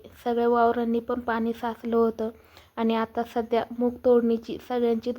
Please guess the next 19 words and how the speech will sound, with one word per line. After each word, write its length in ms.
घाई 300
गडबड 340
चालू 320
आहे, 140
त्याच्यामुळे 560
गेल्यावरच 600
आई 160
म्हटली, 400
"आता 220
आ-, 260
आली 200
तर 140
बाई, 220
दोन 240
दिवस 360
राहा 180
आणि 380
आम्हाला 360
मूग 200